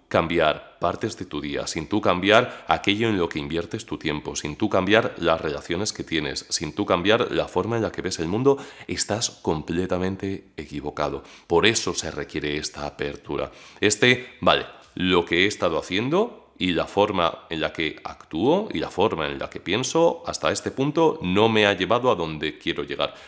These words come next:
¿Tengo los resultados que quiero? No. Entonces, todo ese mecanismo interno que tengo dentro de mí, que se compone de esos pensamientos que luego me hacen tomar ciertas decisiones y que al final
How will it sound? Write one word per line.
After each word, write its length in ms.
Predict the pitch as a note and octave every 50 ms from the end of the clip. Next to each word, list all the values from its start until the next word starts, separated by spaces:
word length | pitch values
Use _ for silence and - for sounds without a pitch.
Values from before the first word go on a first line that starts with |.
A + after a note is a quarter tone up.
| - _
¿Tengo 240 | - C3 C#3+ C3+ C#3
los 160 | C#3 C3 B2+
resultados 480 | B2+ B2+ - B2 A#2+ C3 A#2+ A#2+ A#2+ -
que 100 | B2 A#2
quiero? 320 | - F3+ E3+ C3 F#2 - - - - - -
No. 300 | G2+ B2+ D#3+ - - - - - - -
Entonces, 680 | F#2+ F2+ E2+ E2 A2 G#2 F2+ D#2+ - D#2 C#2+ C2+ - - - _ _ _ -
todo 220 | - A2 C3 C3+
ese 180 | C3 C3 B2+ A2
mecanismo 540 | G2+ G2 - F2 F2+ F2+ E2 - - E2 E2
interno 440 | E2 D#2 F#2+ F#2 F2+ D#2+ D#2 D2+ -
que 120 | - D2
tengo 320 | - F#2 F2 E2+ D#2+ D#2
dentro 340 | D#2 F2 F2+ F2+ - - D#2+
de 120 | C#2+ D2 -
mí, 180 | F#2 D3 F#3 - - - - - -
que 440 | - F2 D#2 - - - - _ _ _ _ _ _ - - - - -
se 160 | - - -
compone 300 | - D#2+ D2+ F2+ E2 E2
de 80 | E2 E2+
esos 200 | - - D#2+ -
pensamientos 640 | D#2+ D#2 - D#2+ D2+ F2 F#2+ F#2+ E2+ E2 D#2 -
que 80 | - D#2
luego 180 | D#2 D#2+ D#2+
me 120 | E2 D#2+ D#2
hacen 180 | - E2+ D2+
tomar 220 | - D#2 E2 D#2+ -
ciertas 340 | - F2+ - - F2 D#2+
decisiones 560 | - D2 - - - - F#2+ F2 E2 D2 - -
y 60 | D#2
que 80 | -
al 100 | D2+ D2
final 380 | - - D#2+ E2 F2+ F#2 D#2+ -